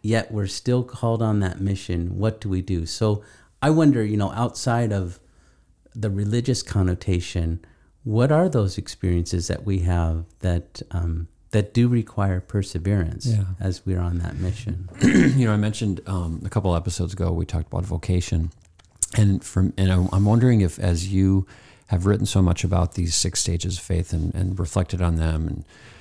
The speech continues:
Speaker 2: uh, sung about <laughs> them, you know, the whole thing, you know, when I, when I look at mission and vocation, uh, a lot of times I think I've, I've used those terms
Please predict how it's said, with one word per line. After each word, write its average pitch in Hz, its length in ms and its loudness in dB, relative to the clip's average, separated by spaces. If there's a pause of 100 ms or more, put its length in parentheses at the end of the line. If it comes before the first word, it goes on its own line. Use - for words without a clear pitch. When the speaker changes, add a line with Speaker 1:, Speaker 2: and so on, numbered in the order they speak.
(580)
Speaker 2:
uh, 87 160 0 (160)
sung 104 300 6
about 90 240 4
<laughs> - 80 2
them, 104 320 6
you 101 60 4
know, 90 140 4
the - 80 -
whole 90 80 2 (120)
thing, 92 260 2
you 101 60 2
know, 92 100 4
when 90 160 4
I, 117 120 4 (220)
when 98 100 4
I 110 100 4
look 107 220 0
at 101 180 2 (180)
mission 107 640 4
and 90 160 2
vocation, 98 960 -2 (640)
uh, 95 200 0
a 98 60 -2
lot 107 160 4
of 110 60 2
times 92 240 2
I 92 40 2
think 98 200 0
I've, 101 260 0
I've 95 180 0
used 104 320 4
those 92 440 0 (180)
terms 85 720 0